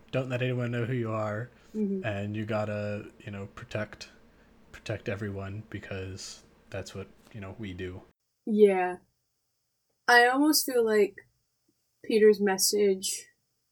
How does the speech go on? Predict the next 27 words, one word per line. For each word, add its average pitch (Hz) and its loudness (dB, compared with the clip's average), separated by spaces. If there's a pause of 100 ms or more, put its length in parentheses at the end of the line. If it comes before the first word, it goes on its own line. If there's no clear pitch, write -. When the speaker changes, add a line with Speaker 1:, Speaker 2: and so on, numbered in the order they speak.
(300)
Speaker 2:
was 202 6
a 190 4 (480)
very 208 10
rushed 196 2 (600)
and 208 4 (840)
not 262 2
the 185 2 (640)
best 196 0
executed 208 2 (200)
<laughs> - -20
way 196 4
of 190 2
saying 185 0 (800)
almost 202 2
great - 4
power 202 2
takes 202 0
great - 0
responsibility, 190 2
but 185 0
you 185 -2
have 180 -2
to 196 -18
be 185 -4
careful 180 0
as 175 -2
well. 185 -2